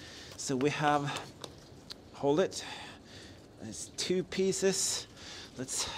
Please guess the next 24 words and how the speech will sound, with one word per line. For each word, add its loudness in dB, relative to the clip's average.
rough -2
it 0
around 4
here, 4
see 0
if -4
we -4
can -2
find 2
more. 6
And 8
I 4
think 8
we 12
spotted 12
a 2
little 10
piece 6
right 2
there. 10
This -4
is -4
in 0
the 2